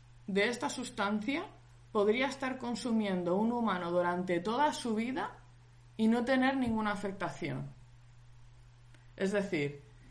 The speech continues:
y esto es en el, en el parámetro máximo, es decir, ¿qué, qué es lo máximo que yo pudiera estar toda la vida tomando y entonces no tendría ningún problema? Con lo cual es, digamos, un criterio conservador. Pues eso, siempre tenemos que estar por debajo de eso.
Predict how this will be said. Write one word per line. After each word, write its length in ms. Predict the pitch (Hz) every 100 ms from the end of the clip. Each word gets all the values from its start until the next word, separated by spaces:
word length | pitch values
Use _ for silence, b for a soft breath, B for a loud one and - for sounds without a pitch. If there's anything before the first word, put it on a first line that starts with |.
| B B B -
y 140 | 190 214
esto 300 | 233 277 277
es 160 | 294
en 120 | 320
el, 300 | 247 196 185 185
en 120 | 175
el 160 | 165
parámetro 460 | 165 170 196 262 262
máximo, 540 | 226 330 - 233 156
es 80 | 151
decir, 200 | 160 170
¿qué, 200 | 233 240
qué 100 | 240
es 60 | 277
lo 120 | 302
máximo 420 | 269 220 233 202
que 100 | 196
yo 100 | 220
pudiera 300 | 240 269 247
estar 300 | 233 - 156
toda 180 | 151 240
la 100 | 254
vida 260 | 247 233 202
tomando 560 | 185 185 214 262 339 - B B B B B B B -
y 140 | 208 196
entonces 380 | 190 208 247 233
no 100 | 214
tendría 360 | 208 196 214
ningún 380 | 214 190 175 175
problema? 400 | 160 147 147 - - - - -
Con 140 | 143
lo 80 | 143
cual 140 | 147 175
es, 120 | 190
digamos, 340 | 185 185 214
un 80 | 226
criterio 380 | 190 165 180 202
conservador. 540 | 190 180 151 139 139
Pues 160 | 151 147
eso, 280 | 196 202 B B B B
siempre 460 | - 262 269 277
tenemos 340 | 277 226 214 208
que 80 | 196
estar 300 | 190 208 208
por 140 | 196
debajo 440 | 170 160 160 180 139
de 120 | 127
eso. 180 | 131